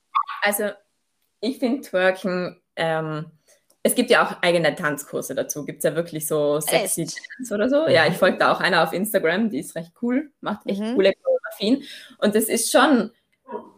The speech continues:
Speaker 1: das gefällt mir schon, aber ich find's jetzt zum Beispiel im Club oder so, mm, mm,
Speaker 3: Muss nicht.
Speaker 1: na,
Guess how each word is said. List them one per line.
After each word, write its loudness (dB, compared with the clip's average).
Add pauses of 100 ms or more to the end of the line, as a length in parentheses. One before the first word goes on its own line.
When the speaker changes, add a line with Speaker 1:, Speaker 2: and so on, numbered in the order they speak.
(180)
Speaker 1:
das -2
gefällt 4
mir 6
schon, 6
aber 4
ich 2
find's 0
jetzt 0
zum -2
Beispiel 2
im -6
Club -4
oder 4
so, -2 (320)
mm, -8 (1000)
mm, -6 (100)
Speaker 3:
Muss -4
nicht. -4
Speaker 1:
na, -2